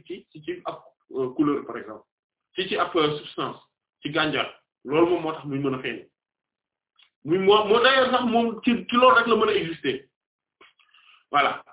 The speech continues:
Mais que gisoon nañu ci, euh, dars kii boobu, faslu boobu, que ni Boroom subhaanahu wa ta'aala day, day créer mbir mi,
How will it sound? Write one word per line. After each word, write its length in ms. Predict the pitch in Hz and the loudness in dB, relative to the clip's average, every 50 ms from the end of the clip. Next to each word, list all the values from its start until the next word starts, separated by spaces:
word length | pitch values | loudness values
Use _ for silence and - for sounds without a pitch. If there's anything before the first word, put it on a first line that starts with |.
| _ _ | _ _
Mais 260 | - 170 220 262 277 262 | -2 0 2 2 2 2
que 240 | 294 302 - - - | 0 -2 -2 -2 -4
gisoon 260 | 247 240 - 320 277 262 | -2 0 0 2 2 2
nañu 320 | 254 247 233 220 240 233 - | 2 2 2 0 0 -2 -4
ci, 340 | - 220 214 208 190 185 175 - | -4 -4 -4 -2 -2 -2 -2 0
euh, 180 | 156 160 160 151 | 0 0 0 2
dars 220 | 151 185 214 - - - 185 185 - - - - - - | 2 0 0 0 0 2 2 2 0 -2 -8 -16 -12 -6
kii 120 | - 185 | -4 -2
boobu, 220 | 156 156 160 - - | -2 -2 -2 -4 -4
faslu 340 | - 202 - - 190 175 - | -6 -10 -8 -6 -8 -8 -6
boobu, 340 | - 160 151 - - - - - _ _ _ _ _ _ _ - - - | -4 -4 -2 -2 -4 -6 -10 -14 _ _ _ _ _ _ _ -14 -4 0
que 60 | 233 | 0
ni 100 | 240 254 | 0 2
Boroom 340 | - 233 254 269 262 254 - | 4 4 4 4 4 2 -2
subhaanahu 320 | - 202 214 214 214 214 | -6 -4 -2 -2 0 0
wa 60 | 214 208 | -2 -2
ta'aala 520 | 208 - 190 175 175 185 220 - - - 143 | -4 -2 -2 -2 0 0 -2 -4 -6 -8 -4
day, 280 | 143 185 202 208 208 | 0 2 2 2 4
day 240 | - 196 202 208 208 | 6 6 4 4 2
créer 380 | - 226 226 226 220 214 208 208 | 0 0 2 2 4 4 4 4
mbir 220 | 208 202 180 170 | 4 2 2 0
mi, 140 | 190 - - | 0 -2 -8